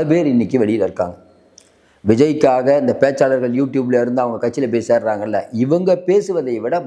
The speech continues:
மக்கள் அதிகமா பேசுறாங்க. இப்ப விஜய் கட்சியில மேல நமக்கு என்ன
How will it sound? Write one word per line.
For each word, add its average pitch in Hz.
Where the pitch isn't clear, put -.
மக்கள் 185
அதிகமா 131
பேசுறாங்க. 90
இப்ப 98
விஜய் 151
கட்சியில 131
மேல 127
நமக்கு 120
என்ன 139